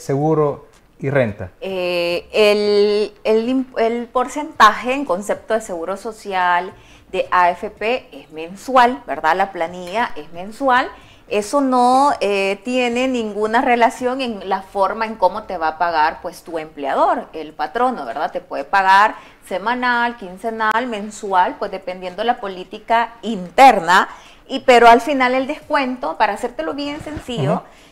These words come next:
Speaker 2: eh, si a alguien le van a descontar treinta dólares del seguro social, ¿verdad?
Speaker 1: Ujú.
Speaker 2: Y le pagan quincenal, sería quince, quince, pero la planilla se va a estar reportando una sola en el mes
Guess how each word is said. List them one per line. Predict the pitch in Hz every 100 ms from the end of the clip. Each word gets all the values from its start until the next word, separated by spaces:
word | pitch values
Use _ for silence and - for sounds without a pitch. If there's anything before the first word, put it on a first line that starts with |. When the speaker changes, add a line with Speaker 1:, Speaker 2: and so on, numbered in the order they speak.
| _ -
Speaker 2:
eh, | 202 202 196 190 190 196
si | - 226 208
a | 247
alguien | 254 254 294 294 247 233
le | 233
van | 226
a | 247
descontar | 262 262 247 233 220 214 -
treinta | 233 247 269 269
dólares | 269 269 208 202 202
del | 185 180
seguro | 196 196 170 170 196
social, | 254 - 294 294 453
¿verdad? | 175 175 175 196 - -
Speaker 1:
Ujú. | 190
Speaker 2:
Y |
le | 185
pagan | 180 180 180 220
quincenal, | 226 226 285 254 254 349 - - _ _
sería | - 135 143 -
quince, | 254 269 269 269 311 302
quince, | 269 247 226 269
pero | 269 185
la | 190 196 196
planilla | 269 254 247 285
se | 320
va | 208
a | 175
estar | - 202
reportando | 220 220 220 180 185 196 -
una | 202 208 233
sola | 233 247 214 196 196 -
en | 160 170
el | 214 254
mes | 311